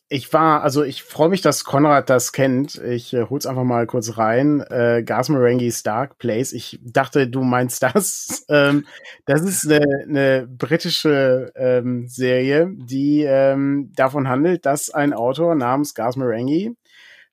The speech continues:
ähm, eine Serie so revolutionär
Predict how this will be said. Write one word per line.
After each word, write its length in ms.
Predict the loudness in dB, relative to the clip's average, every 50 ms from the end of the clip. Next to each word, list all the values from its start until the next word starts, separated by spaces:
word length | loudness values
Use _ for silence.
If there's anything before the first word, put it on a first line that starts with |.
| _ _
ähm, 640 | -8 -6 -4 -2 -2 -2 -2 -2 -2 -4 -6 -8 -12 _ _
eine 280 | 0 0 2 2 2 2
Serie 380 | 2 2 4 4 6 4 4 2
so 400 | 0 -4 -6 -6 -2 0 0 0
revolutionär 960 | 2 0 -2 -2 0 0 0 0 0 0 2 4 4 4 4 4 2 0 -4